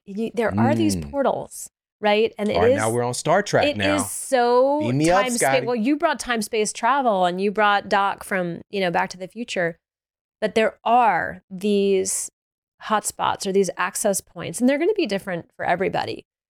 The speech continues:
Speaker 1: I think I've found a few really universal ones, and I highlight them, um, in the book, in the rolling chapters. But we, well, we are stardust. Oh my gosh, you really got me in the, in the outer space.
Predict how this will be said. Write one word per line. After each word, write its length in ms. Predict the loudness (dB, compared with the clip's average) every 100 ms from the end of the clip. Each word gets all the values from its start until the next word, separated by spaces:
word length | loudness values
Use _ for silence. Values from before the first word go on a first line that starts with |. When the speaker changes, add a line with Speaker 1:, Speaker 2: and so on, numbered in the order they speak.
| _
Speaker 1:
I 60 | -8
think 200 | -4 0
I've 160 | 0 -2
found 360 | -2 -2 -2 -6
a 80 |
few 380 | -4 -2 -2 -4 -2
really 400 | 2 2 0 -4
universal 520 | -6 0 0 0 -2
ones, 420 | -2 -4 -6 -12
and 120 | -6 -4
I 60 |
highlight 440 | -2 -2 0 -2 -2
them, 320 | -12 -10 -14 _
um, 300 | -14 -12 -14 -12
in 120 | -8
the 60 | -2
book, 320 | 0 -2 -6
in 100 | -8
the 80 | -4
rolling 320 | -2 -4 -4
chapters. 640 | -6 -6 -6 -6 -6 -8 _ _ _ _ _ _ _ _
But 260 | 0 0 0 _ _ _ _ _
we, 600 | -8 0 2 4 2 0 _ _ _ _ _ _ _ -6
well, 320 | -2 0 0 -2
we 140 | -4
are 140 | -2 -4
stardust. 640 | 0 0 2 2 0 -6 -8
Oh 80 | -6
my 100 | 0
gosh, 280 | 0 0 -4
you 60 |
really 240 | -2 0 2
got 220 | 0 -2
me 100 | -4
in 100 | -4
the, 140 | -4 -2
in 60 | -2
the 80 |
outer 200 | 0 0
space. 460 | -2 2 0 0